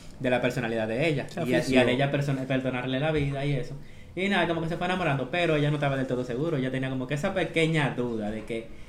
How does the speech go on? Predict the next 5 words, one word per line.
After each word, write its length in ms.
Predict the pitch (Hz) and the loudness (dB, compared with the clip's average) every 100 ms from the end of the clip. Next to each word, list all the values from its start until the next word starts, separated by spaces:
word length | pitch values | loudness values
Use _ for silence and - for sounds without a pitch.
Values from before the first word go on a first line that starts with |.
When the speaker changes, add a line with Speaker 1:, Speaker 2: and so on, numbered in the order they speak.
| - - | -12 -2
Speaker 1:
ah, 100 | 156 | 0
bueno, 320 | 139 123 107 - | 2 0 -2 -2
puede 220 | 139 170 | 2 2
existir 640 | 170 160 - 143 135 127 123 | 2 -4 -2 0 0 -2 -6
la, 760 | 123 123 120 120 117 117 117 | -6 -4 -4 -4 -6 -6 -8